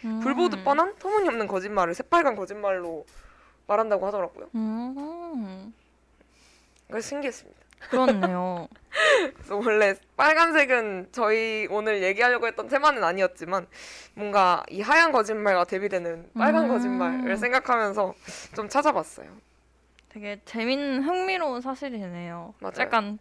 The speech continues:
Speaker 1: 딱 봐도, 누가 봐도 약간 안 하는 이만 못한 말을 할 때
Speaker 2: 음.
Speaker 1: 빨간 거짓말이라고 하지 않을까.
Speaker 2: 그쵸. 음, 눈에 다 띄는 거짓말? 그런 게 뭐가 있을까요? 뭐,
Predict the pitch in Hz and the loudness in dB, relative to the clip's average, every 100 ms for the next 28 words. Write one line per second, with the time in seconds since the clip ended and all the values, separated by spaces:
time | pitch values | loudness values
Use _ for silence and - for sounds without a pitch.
0 | - 285 - 302 285 240 196 196 233 262 | -2 -2 2 2 4 4 4 4 6 6
1 | 269 240 226 202 - - 214 190 - 196 | 6 4 2 -2 -4 -6 -4 -6 -2 2
2 | 220 277 302 311 294 277 240 196 - 240 | 4 4 4 2 0 -2 -2 -4 -8 -8
3 | 196 185 214 285 262 269 254 240 240 233 | -4 -4 -4 -4 -4 -2 0 2 4 6
4 | 196 185 208 220 _ _ _ - 269 320 | 4 2 -10 -20 _ _ _ 0 4 4
5 | 320 294 269 240 220 220 202 196 196 202 | 4 0 -2 -4 -4 -2 -2 -4 -8 -8
6 | 208 214 196 208 220 294 247 190 185 - | -6 -6 -6 -10 -8 -6 -2 -2 -2 -6
7 | 180 185 180 180 208 - - - - 220 | -4 -2 -2 -2 -8 -12 -20 -18 -10 -10
8 | 254 302 _ _ _ 202 190 185 202 233 | -10 -20 _ _ _ -18 -18 -14 -8 -6
9 | 226 190 240 302 269 208 185 185 196 214 | -4 -6 -4 -4 -4 -6 -8 -12 -8 -8
10 | 208 180 190 190 - - 196 190 185 - | -8 -4 -4 -4 -12 -18 -8 -4 -4 -6